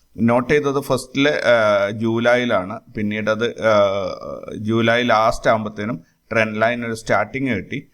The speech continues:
പിന്നീട്, ആ, ഓഗസ്റ്റ് മാസത്തോടുകൂടി മൂന്ന് പോയിന്റ് ടച്ച് ചെയ്തിട്ട് അതിനെ ഡയറക്റ്റ് പ്രൊജക്റ്റ് ചെയ്ത് അല്ലെങ്കിൽ എക്സ്റ്റെൻഡ് ചെയ്ത് വന്നപ്പോൾ ഒരു നല്ല ട്രെൻഡ് ലൈൻ കിട്ടി. അവിടുന്ന് പിന്നീട്, ആ, ഓഗസ്റ്റ് മാസത്തിൽ തന്നെ മൂന്ന്, ബോട്ടം ലൈനിൻ്റെ മൂന്ന്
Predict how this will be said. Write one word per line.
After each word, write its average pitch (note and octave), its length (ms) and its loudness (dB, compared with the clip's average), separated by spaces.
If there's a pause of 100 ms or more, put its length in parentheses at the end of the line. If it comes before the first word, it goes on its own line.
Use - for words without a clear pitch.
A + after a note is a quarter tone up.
(400)
പിന്നീട്, D#3+ 380 0 (200)
ആ, C3 240 4
ഓഗസ്റ്റ് D#3+ 760 0
മാസത്തോടുകൂടി A#2+ 720 -2
മൂന്ന് A#2 320 0
പോയിന്റ് A2+ 380 -2 (100)
ടച്ച് - 200 -10
ചെയ്തിട്ട് G#2 340 -2
അതിനെ A#2+ 260 2 (180)
ഡയറക്റ്റ് A#2+ 520 0
പ്രൊജക്റ്റ് A2 540 -4
ചെയ്ത് G#2+ 180 2
അല്ലെങ്കിൽ G#2 260 -2
എക്സ്റ്റെൻഡ് D3 560 -2
ചെയ്ത് C3+ 220 -2
വന്നപ്പോൾ G2+ 460 -2 (960)
ഒരു B2 120 0
നല്ല C3+ 260 2
ട്രെൻഡ് B2 360 2
ലൈൻ B2 200 0
കിട്ടി. A2+ 300 -6
അവിടുന്ന് B2+ 500 -2 (500)
പിന്നീട്, D3+ 480 -2 (200)
ആ, B2 120 2 (760)
ഓഗസ്റ്റ് D3 480 0
മാസത്തിൽ C3+ 560 -2
തന്നെ B2 140 0
മൂന്ന്, B2 380 2
ബോട്ടം A#2+ 440 0
ലൈനിൻ്റെ C3+ 320 0
മൂന്ന് B2 360 2